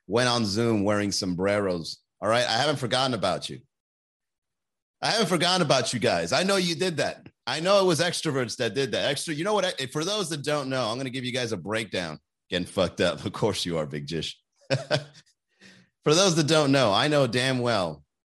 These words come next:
that some of you guys are even on this chat here with me. You went on Zoom last year during the pandemic and you put on sombreros and you actually got drunk on camera. All right. I know. I know you did that.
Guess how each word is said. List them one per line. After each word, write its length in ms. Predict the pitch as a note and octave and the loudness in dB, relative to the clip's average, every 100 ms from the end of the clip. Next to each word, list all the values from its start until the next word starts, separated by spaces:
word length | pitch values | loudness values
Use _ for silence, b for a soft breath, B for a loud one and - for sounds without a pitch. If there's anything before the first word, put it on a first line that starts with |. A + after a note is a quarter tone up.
| _ _ _ | _ _ _
that 160 | G2 | -8
some 180 | - C3+ | 0 2
of 60 | C#3 | 2
you 100 | B2+ | 0
guys 300 | B2 A#2+ G2+ | 2 0 0
are 60 | |
even 200 | G#2+ A2+ | -2 -2
on 140 | G#2+ G#2 | -2 -4
this 160 | G2+ | -6
chat 280 | - A2 G2 | -6 -2 -2
here 180 | F2 F2+ | -2 -4
with 240 | F2 F2 | -2 -4
me. 180 | C#2+ C2+ - _ _ _ _ _ _ | -6 -12 -14 _ _ _ _ _ _
You 240 | - A2+ E3 | -4 0 2
went 420 | F3+ E3+ E3 - - _ | 2 2 0 -2 -14 _
on 260 | A#2 A#2 A2 | 0 2 0
Zoom 420 | G#2 D3 D#3 D3 | 0 2 2 2
last 540 | F2+ A2 B2 C#3+ C#3+ | -2 0 2 0 -2
year 220 | C#3+ C#3 | 0 0
during 300 | A#2+ A#2+ B2 | 0 -2 -2
the 80 | B2+ | -4
pandemic 680 | A#2+ A#2+ A#2+ A#2 G2 F2 - | -4 -4 -4 -2 -4 -6 -10
and 140 | F#2 F2+ | -8 -6
you 80 | F#2+ | -4
put 240 | C#3+ C3+ | 2 2
on 160 | C#3 C3 | 2 0
sombreros 800 | C3+ A#2 A#2+ B2+ A2+ F#2 F2 - b b _ | -2 0 2 4 4 2 0 -8 b b _
and 140 | G#2 | -2
you 100 | A2 | 0
actually 320 | A#2+ B2 B2 | 2 0 0
got 200 | A2+ G#2+ | 2 0
drunk 300 | F#2 G#2+ G2+ | 0 -2 -2
on 140 | G2+ E2+ | -4 -6
camera. 380 | F2+ E2+ D2+ C#2+ - _ _ _ | -6 -6 -6 -10 -18 _ _ _
All 100 | G#2+ | 0
right. 200 | B2 C#3+ - | 2 2 2
I 140 | C#3+ | 0
know. 500 | E3 F3 F3 A2 D2 _ _ _ _ | 2 4 4 2 -4 _ _ _ _
I 160 | D#3+ A#3 | 0 2
know 200 | G3+ G3+ | 2 2
you 200 | E3+ E3+ | 0 -2
did 240 | F3+ D#3+ | -2 -2
that. 160 | C3+ | -4